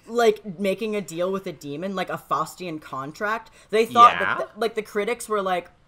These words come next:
Speaker 1: "Oh, you're just doing this story." Yeah,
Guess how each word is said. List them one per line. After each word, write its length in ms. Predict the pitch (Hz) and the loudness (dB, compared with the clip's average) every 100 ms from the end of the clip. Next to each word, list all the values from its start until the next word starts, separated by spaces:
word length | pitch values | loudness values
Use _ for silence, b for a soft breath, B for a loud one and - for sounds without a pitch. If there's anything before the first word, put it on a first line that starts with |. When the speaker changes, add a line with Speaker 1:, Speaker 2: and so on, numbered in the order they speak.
| _ _ _ _ _ _ _ - | _ _ _ _ _ _ _ 0
Speaker 1:
"Oh, 220 | 262 240 | 6 6
you're 220 | 202 240 233 | 6 -2 -4
just 180 | 247 226 | -6 -4
doing 260 | 233 208 | -4 -2
this 180 | 190 202 | -4 -6
story." 440 | - 170 143 135 - _ _ | -6 -6 -6 -12 -16 _ _
Yeah, 500 | 147 226 392 180 107 | -4 2 4 4 0